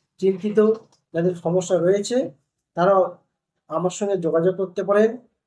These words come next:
স্ক্রিনের নিচে যে নাম্বার দেওয়া আছে, আপনারা ফোন করে,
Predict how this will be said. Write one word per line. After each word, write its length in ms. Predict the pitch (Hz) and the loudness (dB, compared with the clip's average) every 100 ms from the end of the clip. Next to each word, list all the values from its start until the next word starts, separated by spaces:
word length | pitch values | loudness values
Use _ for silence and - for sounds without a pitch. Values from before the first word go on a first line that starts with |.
| _ 175 | _ -16
স্ক্রিনের 440 | 170 - 208 202 | -12 -2 2 4
নিচে 240 | 175 180 180 | 4 2 2
যে 240 | 190 - 165 | 0 -2 -4
নাম্বার 360 | 151 165 190 | -4 -2 -2
দেওয়া 260 | 196 202 202 | 2 4 2
আছে, 320 | 202 254 - - _ _ | 0 -12 -14 -18 _ _
আপনারা 320 | 165 175 190 | -10 -2 -2
ফোন 340 | 180 - 175 190 | -2 -2 -2 0
করে, 360 | 202 208 214 | 0 2 2